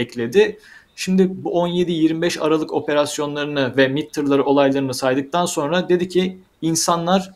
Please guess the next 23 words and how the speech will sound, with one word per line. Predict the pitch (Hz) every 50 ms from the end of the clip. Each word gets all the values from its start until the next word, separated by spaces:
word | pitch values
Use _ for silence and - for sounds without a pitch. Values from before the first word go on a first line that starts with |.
| _
bunları | - 156 156 160 170 170
gördükten | 165 147 147 147 147 151 160 160 - 180 185 190
sonra | 185 - 170 151 143 151 165 180 180
taraflarını | - 156 147 151 151 151 151 147 147 165 175 156 143
be-, | 151 135
seçmelilerdi. | 139 - 135 - - - 135 143 143 143 147 160 165 147 120 113 104 107
Yani | 117 123 123 123 123 131
bu | 147 147
yapının | 139 143 135 - 139 151 156 147
ne | 143 139
kadar | 143 147 147 143 -
tehlikeli | - 131 135 131 135 - 160 151 156
olduğunu | 151 139 135 139 143 123
anlamaları | 127 123 127 131 127 135 135 139 156 160
gerekirdi | 156 156 135 127 117 - - 117 107 107 131 160 180 180 - - - - - - _ _
ve, | 127 120 139 143 160 170 170 - - _ _ -
e, | 127 123 120 117 117 117 117 113 113 - - - _ _ _ _ _ _ _ - 143 131 - -
direkt | 185 180 185 180 -
olarak | 151 160 180 180 185 -
bağlarını | 151 147 147 143 147 156 190
kesmeleri | 190 - 156 139 - - 156 165 190 202
gerekirdi | 175 165 131 117 - - 107 104 95 92
dedi. | - 95 98 98